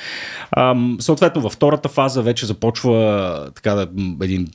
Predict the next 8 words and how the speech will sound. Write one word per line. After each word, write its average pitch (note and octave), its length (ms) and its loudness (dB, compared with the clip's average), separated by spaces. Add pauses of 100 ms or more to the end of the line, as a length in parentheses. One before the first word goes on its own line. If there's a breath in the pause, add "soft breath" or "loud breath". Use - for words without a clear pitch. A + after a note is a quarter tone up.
(260)
бавен, F2 420 -2
постепен F2 580 -6
опадък E2+ 440 -4
на E2+ 60 -8
всякакъв D#2 440 -6
вид D#2+ 160 -6
когнитивни D#2 480 -6
функции. - 580 -12